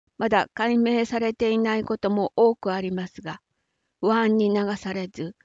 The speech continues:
自分の行動は差別になっていないかという意識を常に持ちながら、感染症と戦っていきましょう。参考資料、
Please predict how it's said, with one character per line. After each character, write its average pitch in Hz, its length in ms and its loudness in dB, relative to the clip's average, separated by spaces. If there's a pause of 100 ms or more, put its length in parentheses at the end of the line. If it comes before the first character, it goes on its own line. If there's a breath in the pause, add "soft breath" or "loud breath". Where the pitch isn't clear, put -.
(460)
自 202 160 0
分 240 280 6
の 233 160 4
行 226 360 4
動 214 220 4
は 208 180 2
差 247 160 -4
別 240 260 0
に 196 160 2
な 214 140 0
っ 233 40 -4 (120)
て 202 120 -2
い 185 120 0
な 214 180 0
い 185 120 -6
か - 260 -14 (640)
と 247 180 4
い 240 120 2
う 240 200 2
意 240 80 -2
識 - 320 -2
を 196 140 6
常 233 280 2
に 208 140 0
持 185 140 -2
ち 175 160 -4
な 175 160 -4
が 160 120 -10
ら、 165 180 -14 (340)
感 240 300 2
染 233 260 2
症 214 280 0
と 208 320 0
戦 226 200 -4 (120)
っ 247 60 -4 (180)
て 202 120 0
い - 80 0
き - 240 -4
ま 185 120 -2
し - 220 -10
ょ 160 240 -14
う。 - 1400 -20
参 220 240 0
考 226 320 4
資 220 220 -6
料、 165 320 0